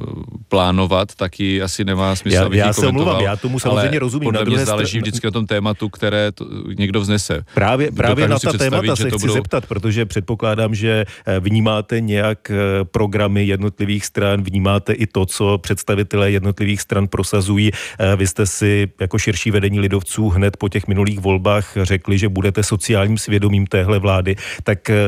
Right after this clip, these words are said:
Speaker 2: když tohle všechno uvážíte, tak vy si myslíte, že opravdu, eh, tím, s kým se nejvíc budete přít, budou, eh, politici stanu a Pirátů?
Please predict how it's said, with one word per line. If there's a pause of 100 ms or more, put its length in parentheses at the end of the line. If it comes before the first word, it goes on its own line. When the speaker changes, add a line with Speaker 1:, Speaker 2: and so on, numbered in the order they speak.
(340)
Speaker 2:
když
tohle
všechno
uvážíte,
tak
vy
si
myslíte,
že
opravdu,
eh,
tím,
s
kým
se
nejvíc
budete
přít, (160)
budou,
eh, (640)
politici
stanu
a
Pirátů?